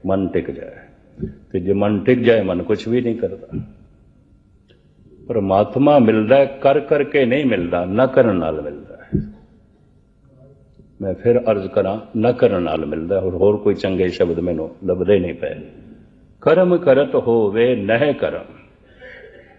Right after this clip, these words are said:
ਜਦ ਮੈਨੂੰ ਕਈ ਮਿਲਦੇ ਨੇ, ਅੱਜ ਚਾਰ ਪਾਠ ਕੀਤੇ ਨੇ ਜਪਜੀ ਸਾਹਿਬ ਦੇ, ਅੱਜ ਛੇ ਪਾਠ ਕੀਤੇ ਨੇ ਸੁਖਮਨੀ ਸਾਹਿਬ ਦੇ,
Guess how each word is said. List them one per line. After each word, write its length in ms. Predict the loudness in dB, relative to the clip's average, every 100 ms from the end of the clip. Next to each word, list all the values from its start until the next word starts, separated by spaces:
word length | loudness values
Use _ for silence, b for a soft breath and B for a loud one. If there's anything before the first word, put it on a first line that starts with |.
| B _ -4
ਜਦ 220 | 2 4
ਮੈਨੂੰ 340 | 4 4 4 2
ਕਈ 400 | 2 2 -2 -8 -20 -20 -20 _ _ -6
ਮਿਲਦੇ 420 | -2 0 2 4
ਨੇ, 180 | 4 2
ਅੱਜ 60 | 0 -6 -10
ਚਾਰ 320 | 2 4 6 4
ਪਾਠ 380 | 0 -2 -4
ਕੀਤੇ 340 | -8 -8 -4 -2
ਨੇ 160 | -2
ਜਪਜੀ 440 | 0 -2 -2 -8 -8
ਸਾਹਿਬ 320 | -8 -14 -16
ਦੇ, 180 | -20 -20 _ _ _ _ _ _ _ _ _ -2 -2
ਅੱਜ 140 | -2
ਛੇ 300 | 2 4 4
ਪਾਠ 320 | 6 6 4
ਕੀਤੇ 380 | 2 -2 -2 -2
ਨੇ 140 | -2
ਸੁਖਮਨੀ 600 | -2 -4 -4 -4 -2 0 -2
ਸਾਹਿਬ 360 | 0 -2 -2
ਦੇ, 140 | -8